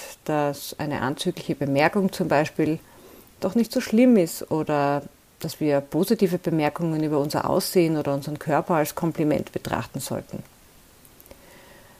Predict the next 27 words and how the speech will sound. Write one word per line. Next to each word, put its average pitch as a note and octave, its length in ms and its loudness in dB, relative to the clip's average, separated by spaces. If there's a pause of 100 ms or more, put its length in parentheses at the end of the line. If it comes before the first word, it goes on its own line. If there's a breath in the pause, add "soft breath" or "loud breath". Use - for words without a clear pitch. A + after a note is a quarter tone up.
(340 loud breath)
Auch F#3+ 200 2
mir G#3 380 6
sind A3 360 2
nicht A#3 300 2
sofort C4+ 400 0
Beispiele G#3 420 -2
eingefallen, F#3 680 0
als - 320 -4
wir F3+ 60 -2
das - 160 -4
Thema F#3 260 2
kürzlich F#3 460 -2
unter F3 180 0
Kolleginnen E3+ 480 0
diskutiert E3 540 0
haben. D3 360 -2 (1300 loud breath)
Und E3+ 140 0
dann G3+ 180 6
habe A#3 140 4
ich G#3 80 2
mich G#3 120 4
ein G3 140 4
wenig F3+ 240 4
intensiver F#3 500 0
damit A3 240 0
auseinandergesetzt F#3 1040 0 (420)
und E3+ 420 -2